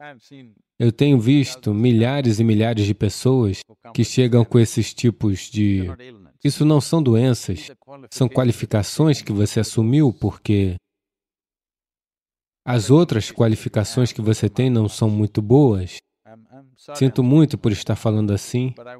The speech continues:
mas eu quero que você saiba, todas essas são coisas autocriadas. Você cria um problema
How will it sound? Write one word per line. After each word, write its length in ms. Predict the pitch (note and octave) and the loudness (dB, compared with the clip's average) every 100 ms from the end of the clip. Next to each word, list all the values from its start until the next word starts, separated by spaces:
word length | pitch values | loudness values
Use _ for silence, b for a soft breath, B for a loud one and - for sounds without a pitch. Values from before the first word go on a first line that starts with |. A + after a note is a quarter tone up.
| C3+ | 0
mas 160 | A#2 A2 | 4 6
eu 100 | A2 | 4
quero 320 | - C#3+ C3+ | 2 0 0
que 140 | - | 0
você 260 | G#2 G#2+ A2+ | 0 0 -2
saiba, 520 | - C#3 C#3 G2 F2+ - | -2 -2 -2 -2 -4 2
todas 400 | E3 F#3+ C3+ G2 | 4 6 6 4
essas 420 | B2 C#3+ - G#2 | 2 0 0 -2
são 240 | - B2 | 0 -2
coisas 500 | G#2+ B2 B2+ A2 G#2+ | 2 4 4 4 2
autocriadas. 1120 | A2 A2 - A2 A#2+ A#2 D3 C#3+ G2 F2+ - - _ _ _ _ _ _ _ _ _ _ B2 B2+ | 2 2 0 -4 0 0 0 -2 -4 -6 -10 -20 _ _ _ _ _ _ _ _ _ _ -20 -10
Você 280 | B2 C3 D#3+ | 0 2 2
cria 360 | D3+ D#3 G3 G#3+ | 0 0 2 2
um 60 | |
problema 720 | D3+ B2+ A#2 A2+ B2 D3+ D#3+ | 4 4 4 4 4 2 -2